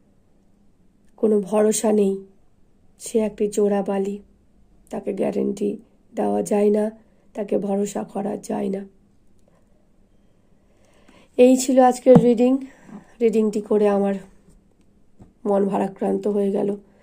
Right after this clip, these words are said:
কিন্তু আপনাদেরকে ধৈর্য ধরতে বলা হচ্ছে। আপনারা ধৈর্য ধরে থাকুন, ঈশ্বরের উপর ভরসা রাখুন, দেখবেন লাভবানই হবেন। এই ছিল আজকের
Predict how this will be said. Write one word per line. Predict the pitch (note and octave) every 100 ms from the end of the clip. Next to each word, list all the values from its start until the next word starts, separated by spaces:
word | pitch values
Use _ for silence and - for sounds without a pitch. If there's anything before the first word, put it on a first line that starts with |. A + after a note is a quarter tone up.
| - - - - - - _ _ _ -
কিন্তু | B3 A#3+
আপনাদেরকে | A#3 A#3 A3+ A3+ A3
ধৈর্য | G#3 G#3+ G#3+ G#3+
ধরতে | A3 - A3
বলা | G#3+ G#3+
হচ্ছে। | G#3+ G#3 - - B3 B3+ - _
আপনারা | G#3 G3+ G3+
ধৈর্য | G3 G3+ G3+ G#3
ধরে | G3+ G3
থাকুন, | G3+ G#3 G3+ B3 C4 C4 - _ _ _ _ _ _ _ _ _ _ _ - _ _ -
ঈশ্বরের | G#3+ A3 G3+ G3+
উপর | G3 G3+
ভরসা | G3 G3+ G#3 A3
রাখুন, | A3 A3 - A#3 C4 - _ _ _ _ _ _
দেখবেন | G#3 G3+ G3+ G#3 G3 G3 _ - - _
লাভবানই | A#3 A#3 G#3+ G#3+ G#3 A3 A3
হবেন। | A3+ - - G#3 G3+ G3+ _ _ - _ _ _ _ _ _ _ _ _ _ _ _ _ _ _ _ _ _ _ - - - -
এই | B3+
ছিল | B3 C4
আজকের | B3 A#3+ C4